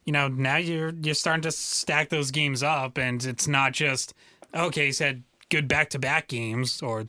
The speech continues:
three good games. Like, now this stretch is going back to December seventeenth.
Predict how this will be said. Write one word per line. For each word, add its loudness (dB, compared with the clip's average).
three 0
good 0
games. -2
Like, -2
now 2
this 0
stretch 0
is -8
going 0
back 0
to 0
December -2
seventeenth. -4